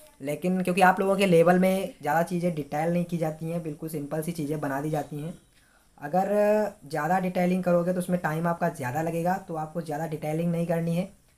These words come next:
सिंपल सा आपको ये दिखाना है कि हाँ, हमने पेड़ बनाया है तो पेड़ आपका पेड़ जैसा होना चाहिए। बहुत ज़्यादा उसमें आपको डिज़ाइन या कुछ करने की आवश्यकता नहीं रहती है। तो इस प्रकार से सिंपल सा हमने एक पेड़ बना दिया यहाँ पर, और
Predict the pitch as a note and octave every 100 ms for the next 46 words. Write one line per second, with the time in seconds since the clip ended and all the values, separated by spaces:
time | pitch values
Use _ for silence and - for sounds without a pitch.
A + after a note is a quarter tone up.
0 | _ _ - F3+ F3+ A3 A3+ A3 G#3+ F3+
1 | F#3 G#3 G3 F3 D3 D3+ D#3 F3+ F3+ F3+
2 | D#3+ D#3+ E3 D#3+ D#3 D3+ D3+ D#3+ F3 -
3 | D#3 D#3 D#3 D#3 D#3 D3+ C#3+ D3+ C#3 C3+
4 | D#3+ E3 E3+ - - - - - _ _
5 | _ _ - D3 D3 G3 G3 F#3+ F3+ F3+
6 | F3 F3+ - - _ D#3 E3+ - F3+ F3+
7 | D3+ C#3 D3+ E3 E3+ E3 D#3+ D#3+ - D#3
8 | D3+ D3+ D#3+ C#3+ C#3 C#3 F#3+ - D#3 D3+
9 | B2+ - C3+ C3+ - _ _ _ F3 F#3+
10 | F#3+ F3+ E3+ F3 G3 E3 D#3 F3 F3+ F3
11 | F3+ F#3 C#3+ D#3 D#3+ D#3+ D#3+ E3 E3 D#3+
12 | G3+ - - - - - - C#3+ C#3+ D3+